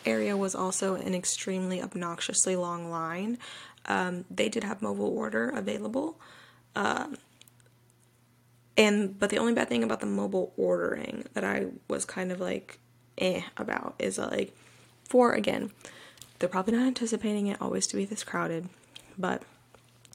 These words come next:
there was only two small mobile order windows open, um, which I thought was just kinda weird because, like, it, I, I don't know,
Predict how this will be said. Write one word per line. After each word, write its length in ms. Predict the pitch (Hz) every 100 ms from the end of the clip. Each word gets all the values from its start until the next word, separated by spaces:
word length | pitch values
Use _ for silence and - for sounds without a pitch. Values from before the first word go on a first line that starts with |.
| -
there 180 | - 226
was 120 | 220 -
only 420 | 220 220 220 208 - - - -
two 240 | 311 330
small 540 | 320 269 254 247 247 240 - - - - _ -
mobile 260 | 214 214 208
order 260 | 202 196
windows 640 | 190 185 185 - 196 - - - _ - -
open, 340 | - - 214 - _ _ _ - - - - - - -
um, 360 | - - - 214 - _ _ -
which 140 | 208
I 40 | 214
thought 140 | 220
was 120 | -
just 200 | 202 -
kinda 200 | - 214
weird 480 | 202 226 294 - - - - _ _ - -
because, 500 | 101 - 101 92 - - - _ - _ _ - - _
like, 180 | - 196 - _ _ _ _ _ _ _ _ _ _ - _ _ _ - _ - -
it, 220 | 202 -
I, 300 | 196 180 -
I 20 |
don't 140 | 196
know, 140 | 202